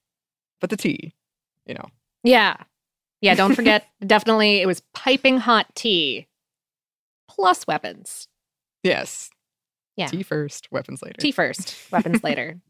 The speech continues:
Speaker 2: Very English, yes. Um, uh, s-, s-, similarly, similarly, um, a group of Narnians, um, in that book that the White Witch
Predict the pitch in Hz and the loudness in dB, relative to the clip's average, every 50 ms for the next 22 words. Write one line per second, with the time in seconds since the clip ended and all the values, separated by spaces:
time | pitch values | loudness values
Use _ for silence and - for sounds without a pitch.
0 | _ - 190 190 185 185 185 180 - - 165 160 156 147 151 160 - - - - | _ -2 0 2 4 4 2 2 0 -4 -6 -6 -8 -10 -10 -10 -12 -12 -12 -6
1 | - - 151 - 151 - - - - - _ - - - - - _ _ _ - | -4 -2 -2 -2 -4 -10 -16 -18 -20 -20 _ -20 -20 -20 -20 -20 _ _ _ 2
2 | 247 262 262 254 254 262 254 247 247 - 247 240 240 240 240 247 247 247 254 226 | 4 4 6 6 4 4 4 2 2 2 4 4 6 6 6 6 6 4 4 2
3 | 294 311 - - - - - - - - - 370 370 392 359 254 208 196 180 175 | 0 0 -2 -4 -4 -4 -6 -8 -8 -6 -4 -2 0 2 2 2 2 2 0 -2
4 | 185 - 269 294 285 254 220 202 196 185 175 165 185 214 208 214 220 220 - 226 | -2 -2 -2 0 2 2 2 2 2 2 2 2 2 2 4 2 2 0 0 -2
5 | 233 226 254 254 247 254 240 233 220 226 247 262 233 196 175 165 160 156 160 - | -2 0 -2 -2 -2 0 0 2 2 2 2 4 2 2 2 0 -2 -6 -10 -12
6 | - - 196 190 180 180 180 180 - 180 185 185 180 175 - 185 - 185 175 - | -10 -6 -4 -2 0 0 -2 -2 -2 -2 0 2 2 0 0 0 -2 -2 -4 -2
7 | _ - 185 - 180 175 190 185 - - 190 214 180 - - - - | _ -6 -2 -2 0 0 0 -2 -2 -2 -2 -2 -2 -2 -4 -8 -10